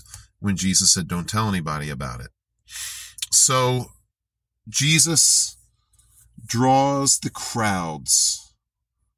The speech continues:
And I say honesty. I don't necessarily mean honesty as far as they all understand him and they all know who he is, but honesty insofar as they know there's a need and he's satisfying the need.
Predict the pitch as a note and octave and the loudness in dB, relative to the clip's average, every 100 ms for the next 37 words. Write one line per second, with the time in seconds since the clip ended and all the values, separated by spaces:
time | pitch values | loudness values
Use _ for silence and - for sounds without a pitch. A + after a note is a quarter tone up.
0 | _ _ G2+ A2 A#2 - C3+ C3 A#2 B2 | _ _ -4 0 2 2 2 -2 -2 0
1 | B2+ A2 - D2+ C2 - - - _ D3+ | 2 2 0 -4 -10 -16 -20 -20 _ 2
2 | G#3+ B3+ E3+ F3 - - D#3+ D3 C#3 C3 | 4 2 2 4 4 4 4 2 2 0
3 | C3 - G2+ A#2 C#3 B2 B2+ A#2 G#2 - | -2 -2 -4 -2 2 0 0 0 0 2
4 | A2+ A2 G2+ A2+ G#2 G#2 G#2 G#2 G2 G#2 | 2 4 4 2 0 0 0 -2 -4 -4
5 | F2+ - - G2 B2 F2+ E2 F2+ F#2 F2+ | 0 0 2 2 0 -2 -4 -2 -2 -2
6 | F#2 F#2 E2+ F#2+ E2+ F2 A2 E2 E2+ - | -2 -2 -2 -2 -2 0 0 0 0 -2
7 | - _ - - - - - - _ A#2+ | -4 _ -20 -20 -20 -20 -20 -20 _ -2
8 | A#2 A2+ B2+ D#3 - B2+ A#2+ A#2 A2+ - | 0 0 2 4 2 2 -2 0 2 2
9 | A2+ - G#2 G#2 G2+ - G#2+ A#2 A2+ A2+ | 0 0 2 4 2 2 0 0 0 0
10 | G#2 G2+ F#2+ F#2 F#2 G2 G2 F2+ E2 - | 0 2 2 2 0 0 0 0 -4 -8
11 | E2+ E2+ E2+ F#2 - F#2 F#2 F2+ - E2+ | -6 -6 -4 0 2 0 -2 0 0 -2
12 | D#2+ D#2 D2 C#2+ D#2 D#2+ D2+ C2 A#1+ | -4 -4 -6 -8 -8 -6 -8 -10 -14